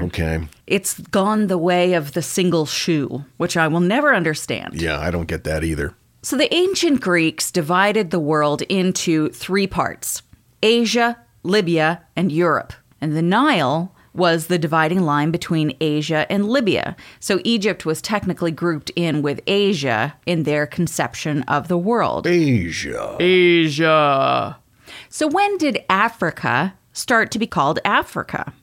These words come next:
Speaker 2: The term Africa didn't start to dominate until the seventeenth century C E. It was far more common over the past two thousand years to hear that landmass called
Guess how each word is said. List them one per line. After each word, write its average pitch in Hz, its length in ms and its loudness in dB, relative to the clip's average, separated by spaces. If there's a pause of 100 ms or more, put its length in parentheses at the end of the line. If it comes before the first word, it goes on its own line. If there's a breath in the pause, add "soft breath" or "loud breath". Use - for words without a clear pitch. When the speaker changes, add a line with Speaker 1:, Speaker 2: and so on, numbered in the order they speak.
(320)
Speaker 2:
The 208 120 2
term 320 320 2
Africa 156 520 0
didn't 202 240 0
start 190 380 2
to 165 260 2
dominate 185 640 0 (240 loud breath)
until 247 240 0
the 233 100 0
seventeenth 226 680 0
century 180 520 0
C 170 220 -2 (100)
E. 147 320 -2 (300 loud breath)
It 202 120 0
was 190 220 -2
far 226 520 0
more 180 240 2
common 107 640 -2
over 160 180 0
the 151 80 -4
past 160 420 0
two 196 140 -2
thousand 156 480 2
years 160 380 0
to 165 100 -6
hear 151 380 0
that 151 260 0
landmass 151 640 0
called 147 340 0